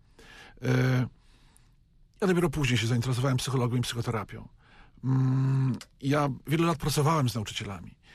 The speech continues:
Ja powiem coś, co nie jest, e, żadną tajemnicą, ale też nie jest czymś, o czym powszechnie wiemy. Do mnie wielokrotnie nauczyciele się zwracali, osobiście prosząc: „Panie Robercie, bardzo prosimy o warsztaty, bardzo prosimy o ćwiczenia, ponieważ my sobie nie dajemy rady z agresją”.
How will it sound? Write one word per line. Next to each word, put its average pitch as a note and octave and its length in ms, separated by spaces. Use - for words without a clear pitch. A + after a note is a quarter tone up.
Ja C#3+ 120
powiem F3 360
coś, F#3+ 320
co E3+ 140
nie F#3+ 180
jest, F3+ 400
e, D#3+ 240
żadną F#3 280
tajemnicą, E3 640
ale C3 180
też - 340
nie D#3 180
jest - 320
czymś, D3+ 440
o C#3+ 140
czym D3 420
powszechnie D3+ 400
wiemy. C3+ 400
Do D3 140
mnie D3+ 160
wielokrotnie D#3 500
nauczyciele B2 440
się B2 100
zwracali, A#2+ 540
osobiście D#3 560
prosząc: A#2 360
„Panie B2+ 180
Robercie, B2+ 460
bardzo C3+ 360
prosimy A2+ 400
o A2 60
warsztaty, - 560
bardzo C3+ 280
prosimy B2+ 500
o A#2+ 160
ćwiczenia, A2 640
ponieważ C3 340
my C3+ 100
sobie C#3 220
nie C3+ 140
dajemy D3 440
rady C3+ 220
z B2+ 60
agresją”. E3 480